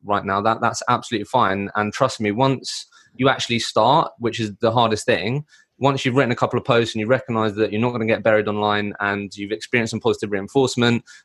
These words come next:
the thought of you then doing the video, um, won't be as scary. So have a bit of self-awareness and start with a, a medium that you're most comfortable with. And if that's written post, great. If that's video, great. But there's no,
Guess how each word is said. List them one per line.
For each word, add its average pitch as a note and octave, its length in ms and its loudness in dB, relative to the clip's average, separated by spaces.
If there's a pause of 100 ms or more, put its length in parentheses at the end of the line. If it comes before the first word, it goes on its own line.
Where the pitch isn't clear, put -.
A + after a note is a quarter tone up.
the A#2+ 40 -4
thought D3 300 2
of A#2 100 -2
you B2 120 -2
then A2+ 420 0
doing A#2+ 200 4
the A2+ 80 0
video, A2+ 540 2 (420)
um, A2 280 2
won't A#2+ 320 0
be A2 380 2
as G#2+ 320 0
scary. G2 560 -2 (100)
So A2+ 400 0 (120)
have C#3 180 0
a C3+ 40 -2
bit B2+ 100 2
of B2+ 60 -4
self-awareness A#2 560 0
and G#2 80 -6
start B2+ 280 2
with A2 80 -2 (260)
a, G#2+ 160 0
a A2 40 2
medium A2 360 2
that G2+ 100 -2
you're G#2 80 -6
most G#2 220 -2
comfortable A2 420 -4
with. B2+ 300 0 (400)
And A2 240 2
if A2+ 80 -4
that's A#2 220 -2
written A2 240 0
post, A2+ 340 2
great. A2 220 4
If - 80 -8
that's - 160 -6
video, G#2+ 340 2
great. G#2 520 0
But G#2 200 2
there's A2 180 0
no, A#2+ 140 -2